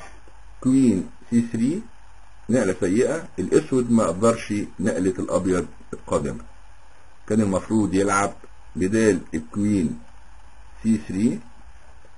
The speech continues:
كوين في اي تو، كوين في بي فور،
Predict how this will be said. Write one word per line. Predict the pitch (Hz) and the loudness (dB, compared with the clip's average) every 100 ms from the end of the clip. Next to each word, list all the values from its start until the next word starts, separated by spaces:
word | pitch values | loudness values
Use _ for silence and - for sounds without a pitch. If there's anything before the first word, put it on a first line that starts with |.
| - | 0
كوين | 123 135 101 - - - - | 4 6 4 2 -6 -14 -4
في | - | 0
اي | 107 | 2
تو، | 117 113 110 123 120 - - - - - - - | 2 4 4 4 2 -12 -16 -16 -16 -14 -14 -2
كوين | 104 135 120 87 | 6 8 6 4
في | 92 | -2
بي | 80 92 | -2 -2
فور، | - 101 101 101 | 0 2 4 2